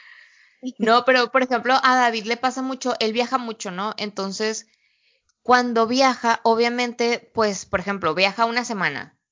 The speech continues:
a, no sé, a, a Alemania, que es donde está la, la matriz de la empresa de donde él trabaja. Viaja una semana a Alemania. Pero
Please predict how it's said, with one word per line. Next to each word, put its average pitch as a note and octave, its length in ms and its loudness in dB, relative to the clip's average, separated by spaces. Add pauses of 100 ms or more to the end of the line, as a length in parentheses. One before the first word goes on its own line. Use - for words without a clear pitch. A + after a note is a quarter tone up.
(120)
a, D#3 540 0
no E3+ 120 -8
sé, D3 420 -8 (360)
a, F3+ 80 4
a E3+ 340 2
Alemania, F3+ 440 0
que F#3 100 -4
es F3 60 -4
donde F3+ 160 -6
está D#3+ 240 -2
la, D#3 500 -2
la D#3 340 -4
matriz D#3+ 380 -8
de F3 80 -6
la E3+ 80 -6
empresa E3+ 320 -4
de E3 80 0
donde E3 220 -2
él D3 60 -10
trabaja. E3+ 420 0 (460)
Viaja G#3 280 2
una A#3+ 140 0
semana G3+ 280 0
a - 20 2
Alemania. E3 520 -2 (500)
Pero A3+ 400 2